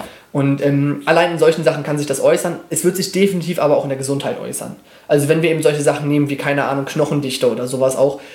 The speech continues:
das ist halt super beeinflusst darüber, auf, ob ich genügend Mikronährstoffe esse.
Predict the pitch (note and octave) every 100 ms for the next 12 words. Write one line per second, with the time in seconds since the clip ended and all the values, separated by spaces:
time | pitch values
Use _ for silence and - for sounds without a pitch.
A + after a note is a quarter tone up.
0 | - - C3+ C#3+ C#3+ D#3 D#3+ C#3+ C3+ D3
1 | D3+ C#3+ C3+ C3+ C3 B2+ - - C#3 -
2 | C#3+ C#3+ E3 - C#3 B2 - C3+ - C3+
3 | D3 D#3+